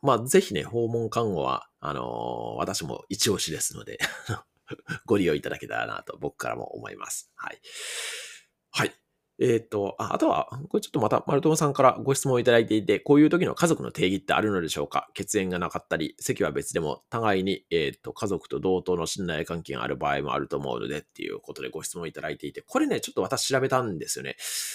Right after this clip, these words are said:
調べたんですけれども、結論ね、なかっったですね。これね、なんか特に吸引関係に関しては、あの、エーエルエスの関連でその吸引のことがね、えーと、取り上げられたらしいんですけども、そこでもね、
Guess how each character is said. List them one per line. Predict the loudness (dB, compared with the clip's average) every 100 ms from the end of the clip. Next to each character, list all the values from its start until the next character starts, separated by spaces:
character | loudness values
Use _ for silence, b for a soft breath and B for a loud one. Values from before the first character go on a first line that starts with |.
| B
調 | -2 0
べ | 0
た | -2
ん | -2
で | 0
す | -2
け | -4
れ | -4
ど |
も、 | -4
結 | -6 -4 -2
論 | 0 2
ね、 | 2
な | 0
か | -2 -2
っ | -4 _
っ | -10 -8
た |
で | -6
す | -6 -4
ね。 | -6 -6 -8
こ | -4 0
れ | 2
ね、 | 2 -2 B B B -6
な |
ん |
か | -4 -4 -4
特 | -2
に | -2
吸 | 2 4
引 | 4 2 -2
関 | -4
係 | 2 2
に | 2
関 | 0 -2
し | -2
て | 0
は、 | 2 2 0
あ | -6
の、 | -4 0
エ |
ー | 2
エ | 2
ル | 2
エ |
ス | 2 2 4 4
の | 0 -2 0
関 | 2 4
連 | 4 4
で | 6 4
そ | 2
の | -2
吸 | 4 6
引 | 6 4
の | -4
こ | -2
と | 0
が | 2
ね、 | 2 0 -4 b b -4
え | -2 -2 -4
ー |
と、 | -6 0
取 | 2
り | 4
上 |
げ | 4
ら | 4
れ | 4
た | 2 2
ら | 2 4 4
し | 0 -6
い |
ん | -8
で | -8
す | -8
け | -6 -10
ど | -4
も、 | -2 -2 -2
そ | -6
こ | -4
で | -2
も | 0
ね、 | -2